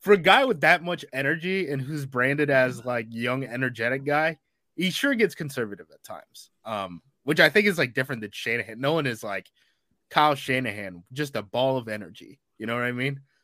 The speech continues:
So it's, it is kind of weird for McVay's brand to kind of be both of those things at the same time. I still think just the talent alone on the offensive side is enough to outpower what the Bengals have on defense, which I, I, and then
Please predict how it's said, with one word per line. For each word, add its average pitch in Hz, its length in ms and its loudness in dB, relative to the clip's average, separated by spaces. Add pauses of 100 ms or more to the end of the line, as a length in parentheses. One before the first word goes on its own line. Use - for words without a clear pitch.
So 131 140 2
it's, 139 160 -2
it 156 140 4
is 170 180 4
kind 160 200 4
of 113 120 -6
weird 120 360 -2
for 101 320 -6
McVay's 113 500 -6
brand 101 440 -8
to 95 280 -10
kind 104 220 -4
of 92 140 -12
be 101 160 -10
both 98 300 -10
of 101 80 -16
those 98 180 -14
things 101 260 -12
at 98 60 -18
the 92 100 -16
same 95 240 -14
time. 95 320 -8 (640)
I 180 80 6
still 240 300 8
think 196 260 4
just 135 240 2
the 110 80 -2
talent 117 480 0
alone 107 480 -2 (200)
on 117 140 0
the 101 160 0
offensive 110 380 0
side 113 380 6 (360)
is 113 160 -2
enough 113 220 2
to - 100 -6
outpower 110 600 2
what 110 160 -6
the 98 80 -12
Bengals 101 380 -4
have 101 180 0
on 92 140 -6
defense, 113 600 -6
which 104 220 -2
I, 107 80 -4 (100)
I, 113 80 -6 (200)
and 131 120 0
then 110 260 0